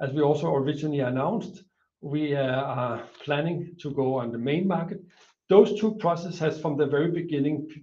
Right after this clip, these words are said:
been two independent, as we also said in our announcement. And, uh, if we then, if you take the next slide, then you will see the plan. So when you decide as a First North company is to, uh, go and be listed on the main market,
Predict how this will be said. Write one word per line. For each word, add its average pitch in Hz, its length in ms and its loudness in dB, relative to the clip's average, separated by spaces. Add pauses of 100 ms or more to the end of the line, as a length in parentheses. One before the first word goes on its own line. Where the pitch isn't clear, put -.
been 139 400 0
two 165 240 0
independent, 147 800 -2 (580)
as 131 160 -6
we 143 80 -2
also 135 300 -2
said 131 260 -8
in 123 120 -8
our 120 220 -6
announcement. 185 600 -10 (580)
And, 143 360 0
uh, 135 420 4
if 156 160 -4
we 156 60 -2
then, 156 300 -2
if 139 140 -6
you 143 100 -4
take 151 280 -4
the 147 80 -4
next 139 520 -6 (120)
slide, 131 380 -8 (400)
then 185 140 4
you 202 120 4
will 196 140 0
see 202 240 0
the 202 140 -2
plan. 151 640 -2
So 175 160 0
when 180 200 4
you 202 120 4
decide 185 440 4
as - 160 -2
a 156 60 -4
First 170 360 -4
North 147 300 0 (340)
company 175 600 0
is 131 300 -4
to, 139 420 2
uh, - 40 0
go 143 400 2
and 127 140 -4
be 127 140 -2
listed 135 320 -4
on 123 140 -4
the 127 80 -2
main 135 280 0
market, 139 320 0